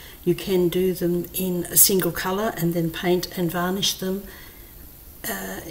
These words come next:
in which case you'd be able to do them a lot quicker.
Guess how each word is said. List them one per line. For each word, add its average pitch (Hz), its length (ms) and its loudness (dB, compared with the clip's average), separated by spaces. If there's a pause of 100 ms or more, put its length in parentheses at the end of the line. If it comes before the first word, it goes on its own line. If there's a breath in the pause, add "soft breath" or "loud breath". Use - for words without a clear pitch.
(460)
in 202 160 2
which 185 220 0
case 170 260 2
you'd 170 140 0
be 185 100 -2
able 175 220 0
to 165 120 -4
do 175 160 0
them 170 200 0
a 175 40 0
lot 175 240 -2
quicker. 160 460 -6